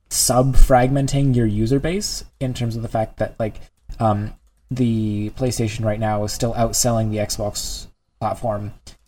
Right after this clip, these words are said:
Um, Microsoft, like, no, no publisher, or at least no major publisher, is gonna see it to be worthwhile to only sell to a subset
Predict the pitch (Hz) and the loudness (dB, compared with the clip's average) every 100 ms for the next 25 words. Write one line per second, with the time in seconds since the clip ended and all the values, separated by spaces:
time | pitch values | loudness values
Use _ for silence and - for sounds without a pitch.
0 | _ - 117 104 104 104 107 - _ _ | _ -2 2 2 0 -4 -8 -16 _ _
1 | _ _ _ _ _ - 139 131 143 143 | _ _ _ _ _ -8 -6 -2 0 0
2 | 147 139 139 139 147 139 139 147 165 170 | 0 0 0 0 0 -2 0 2 2 2
3 | 190 185 190 170 156 135 127 - 131 135 | 0 0 -2 -2 0 0 -2 -2 -2 0
4 | 135 - 127 127 113 139 139 131 117 113 | -2 -2 0 0 0 0 0 -2 -4 -4
5 | 120 113 113 135 131 - - 139 127 - | -4 -4 -4 -4 -4 -4 0 0 0 -4
6 | - - 131 123 110 120 127 117 113 120 | -10 -6 -2 -2 0 -2 -2 -2 0 0
7 | 131 131 - 131 131 127 - 123 117 117 | 0 -2 -6 -4 -2 -2 0 0 0 -2
8 | 110 - _ _ - - 120 110 107 _ | -8 -14 _ _ -4 0 0 0 -4 _
9 | _ - 131 120 117 - _ _ _ _ | _ -2 -2 0 -4 -8 _ _ _ _
10 | _ _ - - - 156 160 139 - 131 | _ _ -4 0 2 4 2 2 2 2
11 | 110 - | 0 -4